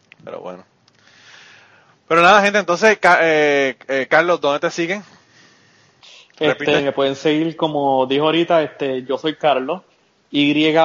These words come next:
Speaker 2: O S O Y K A R L O. Este, y en, eso en Facebook, en todas las demás redes sociales, Twitter, Snapchat, este,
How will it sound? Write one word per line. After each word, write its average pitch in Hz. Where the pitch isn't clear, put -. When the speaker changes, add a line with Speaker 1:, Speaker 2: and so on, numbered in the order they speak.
Speaker 2:
O 147
S 143
O 147
Y 139
K 139
A 143
R 139
L 139
O. 131
Este, 123
y 170
en, 175
eso 143
en 160
Facebook, 143
en 143
todas 147
las 131
demás 147
redes 147
sociales, 131
Twitter, 139
Snapchat, 135
este, 127